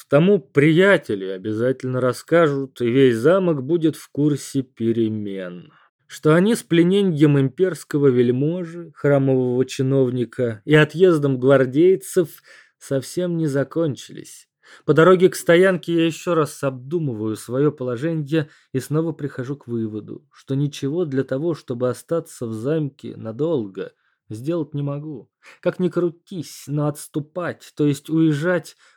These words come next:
придётся по-любому. Тварь, появление сильного апологета, своего исконного врага, ни за что не оставит без последствий. Замок придётся обязательно оставить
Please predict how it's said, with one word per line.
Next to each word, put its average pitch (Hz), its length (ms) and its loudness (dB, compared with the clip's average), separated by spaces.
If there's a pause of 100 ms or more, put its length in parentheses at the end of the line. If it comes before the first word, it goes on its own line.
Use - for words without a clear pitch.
придётся 147 480 -4
по-любому. 147 680 -6 (220)
Тварь, 160 560 2
появление 143 680 2
сильного 143 520 0
апологета, 123 1080 -6
своего 123 500 -2
исконного 139 680 -4
врага, 117 580 0 (380)
ни 117 160 -8
за 113 180 -4
что 120 280 -12
не 110 120 -10
оставит 101 580 -12
без 104 280 -12
последствий. 110 960 -16 (280)
Замок 156 400 0
придётся 143 480 -2
обязательно 127 600 -2
оставить 143 560 -6